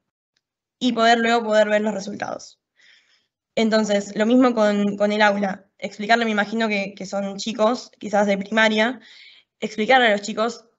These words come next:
ante qué situación nos encontramos, ante qué problema nos encontramos, quizás que nos pasa que no encontramos la boligoma, no encontramos la tijera.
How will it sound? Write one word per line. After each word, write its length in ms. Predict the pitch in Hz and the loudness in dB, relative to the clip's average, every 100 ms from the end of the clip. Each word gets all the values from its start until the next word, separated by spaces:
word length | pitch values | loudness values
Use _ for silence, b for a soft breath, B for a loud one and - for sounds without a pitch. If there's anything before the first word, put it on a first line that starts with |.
| - | -4
ante 320 | 202 196 208 | -4 -2 -4
qué 140 | 226 285 | -4 -4
situación 340 | 240 202 214 | -4 -4 -4
nos 140 | 214 | -4
encontramos, 720 | 190 190 190 208 202 202 202 - | -4 -4 -2 2 2 0 -4 -8
ante 260 | - 190 202 | -8 -6 0
qué 120 | 233 | 2
problema 420 | 233 226 240 214 | 2 2 2 2
nos 180 | 202 202 | -2 -6
encontramos, 560 | 196 196 196 208 208 208 | -6 -4 2 2 2 -4
quizás 320 | 190 208 214 | -4 -4 -4
que 100 | 196 | -6
nos 100 | 202 | -4
pasa 340 | 202 208 214 | -2 0 0
que 280 | 214 208 214 | 0 -4 -2
no 100 | 214 | -4
encontramos 600 | 214 208 202 208 208 202 - | -2 -4 -2 0 0 -4 0
la 180 | 196 | 2
boligoma, 440 | 196 196 220 208 208 | 2 0 2 2 2
no 80 | 208 | 0
encontramos 400 | 208 202 214 202 | 0 0 0 0
la 80 | |
tijera. 420 | 196 214 208 214 | -2 0 2 2